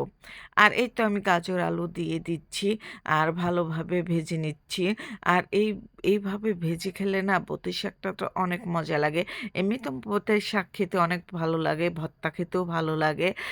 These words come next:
আর আজকে আমি এই তো, আ, গাজর আলু দিয়ে ভাজি করে খাবো, আমার অনেক খেতে ইচ্ছা করছে। আর এই বছরে খাইনি, আজকে এই যে প্রথম।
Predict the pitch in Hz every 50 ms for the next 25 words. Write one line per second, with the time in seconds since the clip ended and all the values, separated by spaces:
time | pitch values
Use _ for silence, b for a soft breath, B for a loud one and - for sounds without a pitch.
0 | B 208 - - 170 160 156 156 - - - 180 180 - - - - 214 202 196
1 | 185 180 185 196 196 190 180 160 165 156 - _ - 170 175 B B B B B
2 | - 175 170 170 165 160 - 185 175 165 175 175 170 160 156 165 165 170 170 185
3 | 185 185 180 180 160 165 165 - 175 165 - 170 165 170 165 - 180 165 185 180
4 | 170 175 175 175 170 - - _ _ _ - 185 190 196 - - - 180 170 170
5 | 165 160 156 - - 190 180 - 175 170 156 170 - - 196 190 208 B B 233
6 | 208 - - 208 - - 247 240 208 233 220 - - 233 220 226 - - - 202
7 | 190 190 185 180 190 - - - 175 175 - - - - 202 202 196 185 170 160
8 | 165 - 175 175 - - 175 170 - - 190 185